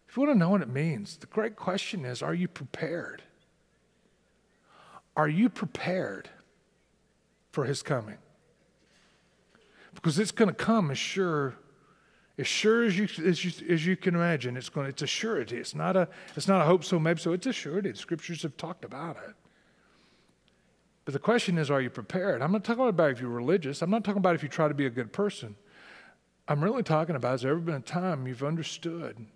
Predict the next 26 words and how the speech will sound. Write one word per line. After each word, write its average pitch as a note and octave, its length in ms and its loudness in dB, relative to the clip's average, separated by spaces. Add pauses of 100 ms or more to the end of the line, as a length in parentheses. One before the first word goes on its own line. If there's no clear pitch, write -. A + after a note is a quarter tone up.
and E3+ 140 -2
you G#3+ 100 4
walk A3 260 2
with G3+ 120 -4
him? F#3+ 260 -4 (880)
You A3+ 80 -4
may G3 120 4
still C#3 200 0
be B2+ 160 -2
immature C3 420 -2
in E3 60 2
your B2 100 -2
faith, C#3 280 0
but - 180 -6
you D3+ 40 -6
do E3 160 4
have A#2 220 0
a G#2 60 -10
faith. - 360 -14 (1040)
If C3 100 -10
you're C#3 80 -4
not F#3 180 4
sure C4+ 180 2
of F3+ 100 4
those B2 240 -4
things, - 440 -16